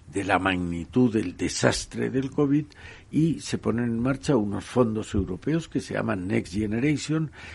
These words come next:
y que parece que los países más beneficiados de Europa vamos a ser Italia y España. Dos países grandes, dos países con un pib importante dentro de la Unión Europea y dos países del sur, con,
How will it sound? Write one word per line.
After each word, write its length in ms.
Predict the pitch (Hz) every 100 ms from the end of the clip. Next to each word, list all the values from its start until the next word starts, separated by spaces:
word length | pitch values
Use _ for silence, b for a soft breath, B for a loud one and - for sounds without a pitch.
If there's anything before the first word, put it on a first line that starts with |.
| B -
y 120 | 147
que 180 | - 170
parece 400 | 160 139 160 160
que 100 | 123
los 240 | 95 92
países 800 | - 87 113 123 - 135 90 -
más 300 | - 98 113
beneficiados 640 | 110 104 98 104 - 113 127
de 60 |
Europa 260 | 127 120 139
vamos 400 | 110 107 107 -
a 80 | -
ser 260 | 123 127
Italia 580 | - - 117 110 113 120
y 140 | 98
España. 540 | 85 - - - - - B B B
Dos 220 | - 85 -
países 540 | 85 80 - - -
grandes, 640 | 104 113 135 147 151 - B B 113 B -
dos 180 | 110 -
países 420 | 87 87 104 -
con 260 | 85 82
un 300 | 92 92 92
pib 500 | 87 104 90 85 101 -
importante 880 | 101 95 92 92 - 110 101 - 82
dentro 360 | 95 104 110
de 120 | 87 82
la 100 | 80
Unión 300 | 87 95 95
Europea 580 | 107 127 143 135 147 B B B B
y 380 | - 131 139 -
dos 200 | 117 123
países 380 | 131 120 170 143
del 160 | 113
sur, 340 | 85 135 117 -
con, 420 | - 127 139 139